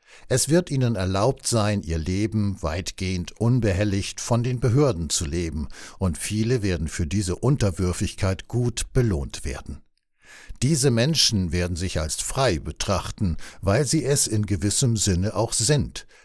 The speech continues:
Sie sind frei, sich zu unterwerfen, sich anzupassen und sich zu fügen.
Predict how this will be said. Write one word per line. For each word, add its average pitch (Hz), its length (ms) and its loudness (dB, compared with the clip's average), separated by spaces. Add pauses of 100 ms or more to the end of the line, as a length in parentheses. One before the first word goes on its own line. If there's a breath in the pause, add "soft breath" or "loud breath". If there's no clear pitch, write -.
Sie 90 180 0
sind 82 260 -4
frei, 92 460 0 (100)
sich - 440 -4
zu - 160 -2
unterwerfen, 78 840 0
sich - 400 -8
anzupassen 113 920 0
und 131 280 -2
sich - 300 -6
zu - 180 -4
fügen. 62 420 -6